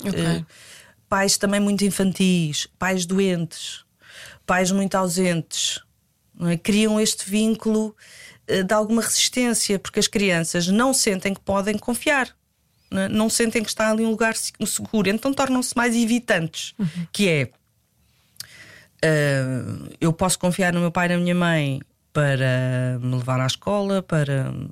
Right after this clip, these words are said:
Speaker 2: não é? Não me falta nada nesse sentido. Não, tudo funciona, daí
Speaker 1: Uhum.
Speaker 2: ser funcional.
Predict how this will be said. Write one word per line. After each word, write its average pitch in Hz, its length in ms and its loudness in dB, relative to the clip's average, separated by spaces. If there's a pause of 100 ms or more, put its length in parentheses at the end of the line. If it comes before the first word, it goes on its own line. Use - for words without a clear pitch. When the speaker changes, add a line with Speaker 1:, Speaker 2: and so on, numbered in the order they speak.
Speaker 2:
não 147 140 -4
é? 151 100 -2
Não 160 120 0
me 147 80 0
falta 139 440 -4
nada 139 420 -2
nesse 131 240 -4
sentido. 196 560 -6 (420)
Não, 147 100 -6 (180)
tudo 208 180 2
funciona, 190 880 -2
daí 202 160 2
Speaker 1:
Uhum. - 80 2
Speaker 2:
ser 202 220 -2
funcional. 170 680 -2